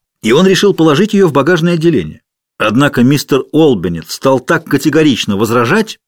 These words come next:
что учёный вынужден был отказаться от своего намерения.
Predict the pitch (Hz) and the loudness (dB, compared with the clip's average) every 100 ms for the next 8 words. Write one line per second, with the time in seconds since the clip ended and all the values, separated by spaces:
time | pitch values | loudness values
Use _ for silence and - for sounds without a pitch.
0 | _ _ _ _ - 101 92 165 147 117 | _ _ _ _ -4 -2 0 -2 0 0
1 | 135 117 127 123 131 - 127 123 - 120 | 0 0 0 0 0 -2 -2 -2 -2 -6
2 | 123 117 98 104 101 82 78 78 | -2 -2 0 0 -2 -4 -8 -12